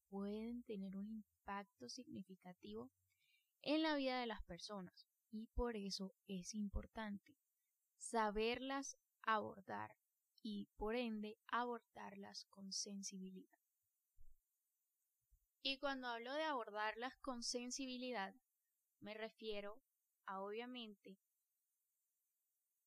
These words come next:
lidiar con estas pérdidas y procesar estas pérdidas de una manera saludable.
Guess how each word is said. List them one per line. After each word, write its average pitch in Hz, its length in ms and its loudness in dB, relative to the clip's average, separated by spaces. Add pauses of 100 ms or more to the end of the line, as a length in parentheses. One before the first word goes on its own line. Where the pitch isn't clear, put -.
(100)
lidiar 240 720 4
con 220 200 -4
estas 220 640 -10 (140)
pérdidas 208 720 2 (600)
y 233 140 -4
procesar 214 640 0
estas 240 380 -4
pérdidas 240 580 -4
de 214 80 -4
una 208 160 -4
manera 202 420 -6
saludable. 202 800 -6